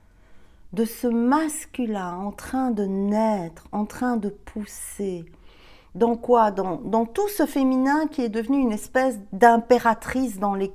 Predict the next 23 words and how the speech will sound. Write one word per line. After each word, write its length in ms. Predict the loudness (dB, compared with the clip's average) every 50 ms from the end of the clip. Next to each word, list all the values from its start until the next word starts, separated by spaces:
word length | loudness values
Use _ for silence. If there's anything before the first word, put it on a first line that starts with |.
| -4 0
cartes 340 | 2 2 2 2 0 -10 -10
du 140 | -10 -10 -6
tarot. 460 | -4 -4 -4 -4 -4 -6 -6 -6 -6
C'est-à-dire 360 | -8 -8 -8 -8 -8 -8 -8 -10
que 60 | -18 -20 -20 -20 -20 -20 -20 -20 -20 -14
ce 140 | -6 -2 0
masculin, 640 | 2 2 0 -2 -4 -4 -2 0 2 2 2 2
il 140 | 0 0 -2
est 160 | -2 -4 -4
en 160 | -6 -6 -6
gestation 1000 | -6 -6 -6 -6 -6 -6 -8 -10 -10 -8 -8 -8 -8 -10 -10 -6 -4 -2 -2 -2
en 100 | -2 -4
chacun 960 | -6 -8 -10 -6 -4 -4 -4 -4 -8 -12 -6 -2 0 0 2 2 0 0 0
de 140 | -2 -2 -4
nous. 340 | -4 -4 -4 -4 -6 -6 -8 -12 -20 -20 -20 -20 -20 -10 -2 2
Et, 380 | 4 4 4 4 0 -4 -10 -20 -20 -20 -20 -20 -20 -20 -16 -10
mm, 720 | -6 -4 -2 -2 0 0 2 4 6 6 6 4 2 0 -4 -10 -16 -20 -20 -20 -20 -20 -20 -20 -14 -8 -6 -6 -6 -6 -8 -12 -12 -14 -14 -12 -10
ça 120 | -8 -6
fait 120 | -2 0 0
un 80 | 0
peu 160 | 2 2 2
alien, 560 | 2 2 0 -2 -2 -2 0 0 2 2 0 0
quoi. 320 | 0 -4 -2 -2 -4 -6